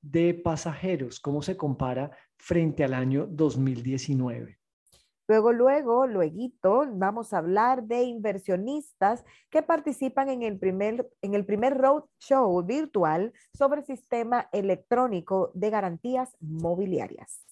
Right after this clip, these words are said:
Speaker 1: Buena esa noticia. Posteriormente, pasamos a conversar a fondo con Roberto Mella, que hoy Ivette nos viene a hablar de un tema que yo creo que a toda nuestra audiencia le tiene que interesar. Bueno, no a toda, a todos aquellos que tienen un R N C.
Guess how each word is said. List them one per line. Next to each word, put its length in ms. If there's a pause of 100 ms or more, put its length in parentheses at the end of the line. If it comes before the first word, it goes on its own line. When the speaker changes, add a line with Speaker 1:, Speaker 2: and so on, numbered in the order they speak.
(160)
Speaker 1:
Buena 340
esa 160
noticia. 580 (380)
Posteriormente, 1120 (160)
pasamos 440
a 100
conversar 440
a 80
fondo 360
con 220
Roberto 680
Mella, 420 (560)
que 140
hoy 360
Ivette 680 (520)
nos 220
viene 240
a 40
hablar 280
de 100
un 80
tema 220
que 100
yo 120
creo 160
que 80
a 80
toda 200
nuestra 320
audiencia 460
le 160
tiene 480
que 120
interesar. 580
Bueno, 200
no 120
a 100
toda, 320
a 80
todos 240
aquellos 420
que 160
tienen 280
un 120
R 380
N 160
C. 320